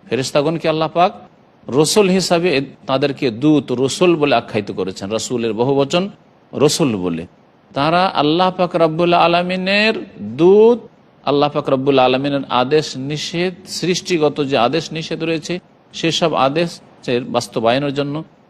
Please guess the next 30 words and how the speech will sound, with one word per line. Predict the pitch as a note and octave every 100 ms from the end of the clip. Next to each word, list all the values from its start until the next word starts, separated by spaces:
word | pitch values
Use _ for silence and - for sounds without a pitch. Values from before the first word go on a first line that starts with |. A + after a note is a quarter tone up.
| -
যেসব | C#3+ D3+ E3 D3+
দায়িত্ব | A#2+ C#3+ D#3+ -
রয়েছে, | F3+ F3 - F3
কাজকর্ম | E3+ E3 D#3 F3 E3+ E3
রয়েছে, | E3 E3+ D#3+
সেগুলির | D3+ C#3 C#3+ A#2+
বাস্তবায়নের | A#2 - B2+ C3+ D#3+ D#3+
জন্য, | E3 E3+ F3 F3+ - _ _ -
আল্লাহ | D3+ E3+ F3
পাক | E3+ E3
রব্বুল | D#3+ D#3 D#3+
আলমিন | D#3 D#3+
যে | D#3 D3+
হুকুম | D3 D3 E3+ E3
আম্বিয়া | B2+ C#3 D3 D#3+
এবং | D#3+
রসুলগণ | C#3+ C#3 D#3+ D3+ D#3+
পর্যন্ত | D3+ D3 D#3 D3
পৌঁছাতে | D3 D3 C#3+ D3 D3
হবে | C#3+ D3 B2+
তার | A2 A2+
জন্য, | C#3+ D#3+ E3+ F3 - _ _
আল্লাহ | - C#3+ E3
পাকের | E3+ E3 D#3+
হুকুম | D#3+ E3 D#3 C3+
বান্দাদের | C#3+ D#3+ E3+ E3+
ক্ষেত্রে | F3 F3 D#3+
যেসব | E3 D#3+ D#3+
রয়েছে | D3+ D#3+ D#3
সেগুলি | - C3 B2+ C#3 D#3